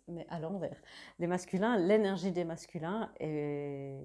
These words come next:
est aussi, enfin, j'entends, elle, elle en peut plus. Ils n'en peuvent plus. Ils en peuvent plus, leur âme, leur conscience supérieure n'en peuvent plus. Euh, c'est, euh, quelque chose de... Ouais, vous voyez, euh,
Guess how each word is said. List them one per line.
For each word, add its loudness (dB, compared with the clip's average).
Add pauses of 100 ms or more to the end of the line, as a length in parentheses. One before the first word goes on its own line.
(380)
est -14
aussi, -4
enfin, -10
j'entends, -8
elle, -2
elle -2
en -4
peut -4
plus. -14 (420)
Ils -8
n'en -4
peuvent -10
plus. -16 (600)
Ils 2
en 2
peuvent -4
plus, 6
leur 2
âme, 4
leur -8
conscience 0
supérieure -2
n'en -6
peuvent -14 (180)
plus. 2 (340)
Euh, -4
c'est, 0
euh, -4
quelque -10
chose 0
de... -6 (1800)
Ouais, -4
vous -8
voyez, 4 (400)
euh, -4